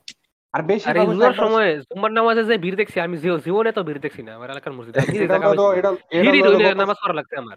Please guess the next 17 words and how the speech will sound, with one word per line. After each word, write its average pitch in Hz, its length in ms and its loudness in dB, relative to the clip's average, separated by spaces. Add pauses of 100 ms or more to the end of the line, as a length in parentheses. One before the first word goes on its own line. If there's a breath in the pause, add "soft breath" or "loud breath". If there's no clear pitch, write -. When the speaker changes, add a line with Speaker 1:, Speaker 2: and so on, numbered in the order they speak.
(120)
Speaker 2:
এই 220 160 -2
বছর 226 240 -2
কে 165 60 -6
Speaker 1:
এটা 185 100 2
Speaker 2:
লেগে 202 120 2
Speaker 1:
হলো, 180 100 4
Speaker 2:
যায় 151 80 -4
না 147 60 -10
মানুষ 156 220 -8
বেশি। 135 260 -12 (140)
Speaker 1:
এটা 170 140 0
হলো 190 280 2
গত 190 140 -2
চার 196 280 -2
বছরই 196 280 -2
কমপ্লেন 170 340 -4
করলাম। 135 440 -8